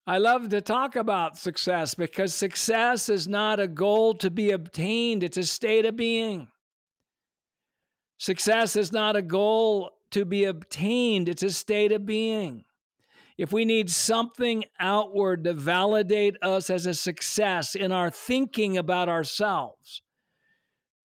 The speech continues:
maybe a certain level of education, maybe a certain, uh, type of job, maybe a certain amount of followers on social media, maybe a certain amount of money, or, uh,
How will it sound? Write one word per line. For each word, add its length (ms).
maybe 360
a 80
certain 580
level 400
of 100
education, 880
maybe 340
a 60
certain, 680
uh, 240
type 360
of 180
job, 640
maybe 460
a 60
certain 380
amount 320
of 100
followers 800
on 180
social 440
media, 600
maybe 240
a 80
certain 240
amount 260
of 60
money, 380
or, 200
uh, 220